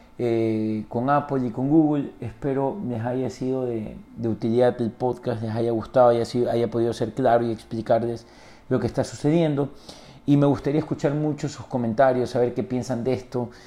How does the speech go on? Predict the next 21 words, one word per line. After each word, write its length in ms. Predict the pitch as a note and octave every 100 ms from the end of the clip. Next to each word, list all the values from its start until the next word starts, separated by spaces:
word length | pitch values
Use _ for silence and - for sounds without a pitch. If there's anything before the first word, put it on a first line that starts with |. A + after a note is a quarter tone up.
| - - -
eh, 180 | A#2
de 160 | A2 A2+
qué 140 | C3+
lado 240 | C3+ B2+ B2
están. 480 | - D#3 C#3+ C#3+ C#3+ - - - - -
Eh, 360 | A#2+ A2+ G#2+ G#2
ya 260 | A#2 B2 B2 - - - - - _ - -
con 300 | C3 B2 G#2
todo 280 | D3+ C#3+
lo 100 | C#3+ A#2+
que 60 |
está 160 | A2 C3
sucediendo, 680 | B2 - B2+ C3+ C#3 C3 A#2
creo 300 | B2 B2 A2+
que 380 | B2 A2+ A2 - - - -
esto 260 | - B2+ C3+
va 60 | B2
a 40 |
ser 380 | - B2+ B2+ A#2+
un 180 | C3 A#2
precedente. 760 | B2 A#2+ B2 B2 B2 A2 B2+